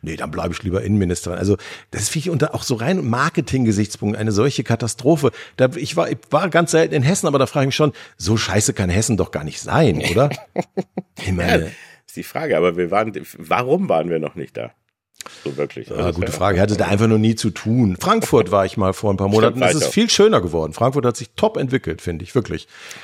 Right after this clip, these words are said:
Speaker 1: Das war, ich war zuletzt vor dreißig Jahren da, da fand ich das da potthässlich. Mittlerweile finde ich Frankfurt eigentlich ziemlich gut. Aber sie scheinbar, naja gut, Frankfurt ist jetzt ja auch nicht der Regierungssitz. Aber, äh, anyway, ich finde, sie macht, äh, da gerade keine so richtig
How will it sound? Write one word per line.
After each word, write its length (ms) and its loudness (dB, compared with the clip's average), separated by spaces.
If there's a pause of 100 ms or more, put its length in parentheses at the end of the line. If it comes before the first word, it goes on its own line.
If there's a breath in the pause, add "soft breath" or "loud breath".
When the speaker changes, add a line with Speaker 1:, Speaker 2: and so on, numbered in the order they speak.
Speaker 1:
Das 200 -4
war, 240 4
ich 140 -4
war 140 2
zuletzt 300 2
vor 120 2
dreißig 260 2
Jahren 220 4
da, 80 2
da 120 0
fand 180 -4
ich 80 -12
das 160 -6
da 100 -4
potthässlich. 600 -4
Mittlerweile 360 -2
finde 160 -6
ich 80 -8
Frankfurt 360 -6
eigentlich 240 -6
ziemlich 260 -6
gut. 300 -8
Aber 200 -2
sie 160 0
scheinbar, 500 -2 (760 loud breath)
naja 160 0
gut, 160 0
Frankfurt 300 0
ist 100 -6
jetzt 160 -6
ja 80 -2
auch 80 -4
nicht 160 -6
der 120 2
Regierungssitz. 540 -2
Aber, 380 2 (160)
äh, 360 -4
anyway, 380 6
ich 100 0
finde, 200 2
sie 100 2
macht, 300 2
äh, 300 0
da 360 0
gerade 400 0 (240)
keine 320 -4
so 140 -4
richtig 520 -8